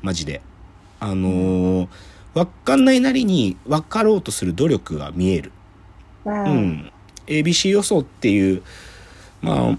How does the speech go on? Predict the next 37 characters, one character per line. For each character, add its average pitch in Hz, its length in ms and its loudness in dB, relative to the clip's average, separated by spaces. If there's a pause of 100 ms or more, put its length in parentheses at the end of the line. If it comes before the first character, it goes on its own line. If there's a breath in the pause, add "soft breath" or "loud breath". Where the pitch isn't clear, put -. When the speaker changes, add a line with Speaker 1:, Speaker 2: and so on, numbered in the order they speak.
(260)
Speaker 1:
も-、 123 120 -4 (240)
そ 175 140 -4
の 214 40 -2
ね、 143 140 0
望 110 160 -4
月 107 340 -4
さ 95 160 -4
ん 90 140 0
の 90 160 -2
宇 101 100 -6
宙 110 340 -2
祭 87 280 -2
対 90 260 -2
比 - 160 -6
三 92 220 0
浦、 90 480 2 (800)
即 - 360 -10 (200)
対 82 180 -4
比 95 140 -4
三 90 180 2
浦 87 320 0
理 90 100 0
論 85 120 -2
っ - 40 -10
て、 - 280 -16
あ - 140 -6
れ、 180 600 2 (760 loud breath)
は - 120 -10
っ - 40 -20
き - 120 2
り - 80 2
言 117 100 4
え 98 100 2
ば - 60 -8
説 - 360 -2
明 233 240 4
は 196 140 0